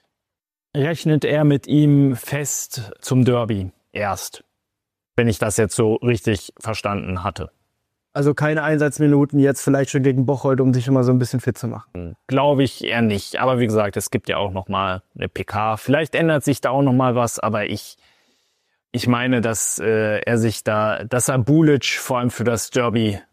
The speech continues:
Speaker 1: warm hält. Und das wird ja <laughs> ganz besonders, ne, ein Bulic, der schon, der, ich glaub, der auch ein Typ,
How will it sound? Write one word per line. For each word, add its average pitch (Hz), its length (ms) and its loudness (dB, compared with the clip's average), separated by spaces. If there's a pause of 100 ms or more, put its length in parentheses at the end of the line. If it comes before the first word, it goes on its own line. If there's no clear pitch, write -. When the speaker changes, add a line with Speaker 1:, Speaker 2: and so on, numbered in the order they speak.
(260)
Speaker 1:
warm 113 460 -4
hält. 101 500 -4
Und 104 180 -2
das 101 140 -6
wird 120 160 -2
ja 110 100 0 (240)
<laughs> - 220 -18
ganz 127 260 -2
besonders, 127 460 0
ne, 135 140 2
ein 127 180 2
Bulic, 139 520 2 (400)
der 113 80 -6
schon, 123 440 2 (540)
der, - 100 -18
ich 101 100 -16
glaub, 127 440 -2
der 101 160 -2
auch 110 140 -4
ein 123 120 2
Typ, 165 380 0